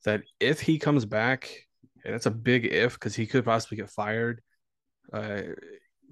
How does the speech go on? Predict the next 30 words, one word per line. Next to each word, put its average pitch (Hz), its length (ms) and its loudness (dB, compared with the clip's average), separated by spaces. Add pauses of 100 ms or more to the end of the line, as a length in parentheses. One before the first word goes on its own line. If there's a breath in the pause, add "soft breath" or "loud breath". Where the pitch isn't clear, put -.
but 113 200 -2
if 117 140 0
he 139 120 2
comes 127 240 0
back, 117 340 -2 (120)
I 110 100 0
don't 117 200 -2
think 117 320 -6
he's 107 240 -6
gonna 107 240 -2
be 104 440 -4 (320)
in 120 100 -2
the 107 80 0
world 107 240 0
title 104 260 -4
picture. - 360 -12
I - 40 -8
don't 156 100 0
think 123 120 -4
he 110 60 -6
should - 340 -2
be, - 300 -12 (640)
'cause 113 180 -2
this 139 220 -4
is - 240 -8
the, 135 100 -8 (240)
he 143 200 0
got 151 220 2
injured 131 340 0
twice 123 580 -4